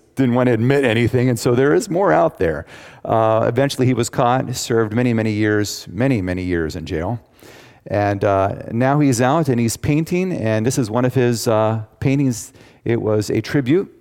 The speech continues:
to another painter, and he has his own name on it, and it's selling for a mere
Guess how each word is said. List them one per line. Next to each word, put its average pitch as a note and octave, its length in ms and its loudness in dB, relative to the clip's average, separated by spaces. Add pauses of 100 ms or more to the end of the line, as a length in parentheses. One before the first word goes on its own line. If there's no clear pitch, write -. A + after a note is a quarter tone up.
(680)
to B2 100 -2
another C#3 260 2
painter, D3 460 0 (600)
and G#2+ 520 -2
he C3+ 260 0
has B2 240 4
his A#2 160 0
own B2+ 260 2
name B2 320 0
on B2 200 2
it, C#3 240 0
and G#2 240 -4
it's G#2+ 180 -6
selling G#2+ 400 -4
for G#2 140 -2
a F#2 40 -2
mere F#2+ 440 -6